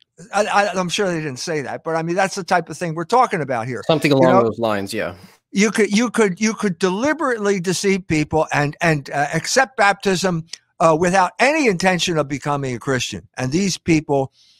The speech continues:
Speaker 1: came to be known as, uh, conversos,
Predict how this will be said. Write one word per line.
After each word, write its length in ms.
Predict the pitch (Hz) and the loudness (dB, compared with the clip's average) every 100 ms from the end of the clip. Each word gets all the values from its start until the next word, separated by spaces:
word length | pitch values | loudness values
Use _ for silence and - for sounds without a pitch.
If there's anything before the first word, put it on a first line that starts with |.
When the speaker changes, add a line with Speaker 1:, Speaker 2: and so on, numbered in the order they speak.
| _ _ - | _ _ -4
Speaker 1:
came 200 | 151 143 | -2 -2
to 100 | 135 | -4
be 140 | 139 | -4
known 300 | 123 120 117 | 0 0 0
as, 440 | 104 101 104 - - | -2 -4 -4 -6 -8
uh, 140 | 113 101 | -8 -8
conversos, 920 | - 107 110 120 120 110 - - | -8 -6 -2 -2 -2 -6 -10 -14